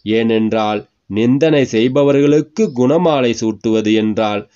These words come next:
பிறவி பிறவிகளுக்கு பக்தர்கள் என உறுதிப்படுத்திக் கொள்வதாகும்.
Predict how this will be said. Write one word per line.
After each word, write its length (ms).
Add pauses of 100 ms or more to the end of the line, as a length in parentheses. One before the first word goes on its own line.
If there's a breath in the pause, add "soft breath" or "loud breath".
(180)
பிறவி 380
பிறவிகளுக்கு 920
பக்தர்கள் 680
என 260
உறுதிப்படுத்திக் 920
கொள்வதாகும். 760